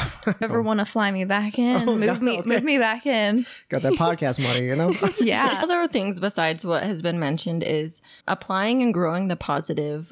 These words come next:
Speaker 3: is directly connected with positive emotions, engagement, meaning, positive relationships, and accomplishments.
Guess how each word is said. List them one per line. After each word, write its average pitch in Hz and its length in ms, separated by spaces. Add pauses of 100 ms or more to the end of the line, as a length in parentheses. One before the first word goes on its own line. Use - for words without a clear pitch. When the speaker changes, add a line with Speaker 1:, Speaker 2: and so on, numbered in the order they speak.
(220)
Speaker 3:
is 165 680
directly 185 480
connected 156 720
with 156 360
positive 160 420
emotions, 190 840
engagement, 170 920 (320)
meaning, 190 580
positive 156 420
relationships, 175 920
and 165 160
accomplishments. - 1000